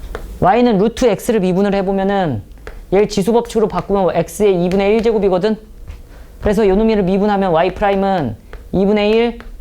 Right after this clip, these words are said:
X에 일 빼면 마이너스 이분의 일 제곱 이 되겠네. 그쵸? 역수를 취하라는 명령어잖아, 지수법칙이. 당황하지만 지수법칙 이에 X의 이분의 일 제곱의 일 될 거야. 역수 취한겨. 그런데 이분의 일이라는 건 제곱근이잖아.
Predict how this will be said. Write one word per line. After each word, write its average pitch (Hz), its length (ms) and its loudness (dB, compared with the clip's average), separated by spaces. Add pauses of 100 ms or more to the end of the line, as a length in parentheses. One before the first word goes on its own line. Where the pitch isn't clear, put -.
(240)
X에 208 680 0
일 240 180 2
빼면 233 420 0 (160)
마이너스 202 480 0
이분의 196 280 2
일 226 100 2
제곱 233 200 2
이 214 40 2
되겠네. 190 500 0 (1300)
그쵸? 240 320 0 (280)
역수를 208 420 2
취하라는 233 360 2
명령어잖아, 190 520 0
지수법칙이. 185 840 -2 (340)
당황하지만 208 500 0
지수법칙 190 680 -2 (260)
이에 214 320 2 (240)
X의 180 560 0
이분의 214 240 2
일 233 180 0
제곱의 226 580 0
일 240 180 2
될 214 200 0
거야. 143 180 2
역수 165 220 0
취한겨. 214 520 0 (520)
그런데 233 240 2
이분의 220 320 2
일이라는 233 280 0
건 220 120 -2
제곱근이잖아. 202 720 0